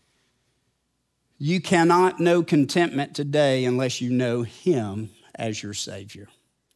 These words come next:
You're not ever gonna have peace that passes all understanding unless you have peace vertically with God through Christ. But the good news is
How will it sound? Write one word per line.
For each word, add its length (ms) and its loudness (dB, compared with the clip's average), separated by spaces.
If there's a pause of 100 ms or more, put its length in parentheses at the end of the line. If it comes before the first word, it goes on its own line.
(840)
You're 160 4
not 340 4
ever 380 4
gonna 240 6
have 300 4
peace 280 2
that 180 0
passes 380 2
all 240 4
understanding 760 2
unless 440 0
you 80 2
have 260 2
peace 340 2
vertically 540 0
with 260 -2
God 440 0
through 260 -2
Christ. 720 -10 (540)
But 160 -8
the 100 -4
good 240 2
news 320 4
is 540 -4